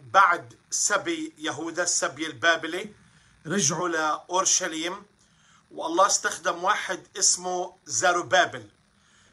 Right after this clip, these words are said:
يقول الكتاب المقدس في سفر زكريا النبي إصحاح أربعة، والكلام موجه للحاكم أو الوالي زروبابل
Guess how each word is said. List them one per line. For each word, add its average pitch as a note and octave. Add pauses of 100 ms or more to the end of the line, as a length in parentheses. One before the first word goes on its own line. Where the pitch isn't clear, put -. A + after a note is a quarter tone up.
(100)
يقول A3
الكتاب G3
المقدس F3+
في E3
سفر F3
زكريا F3
النبي D#3+ (580)
إصحاح F#3+
أربعة، D#3 (380)
والكلام F3+
موجه F3+ (360)
للحاكم D#3+
أو E3
الوالي E3+ (100)
زروبابل E3+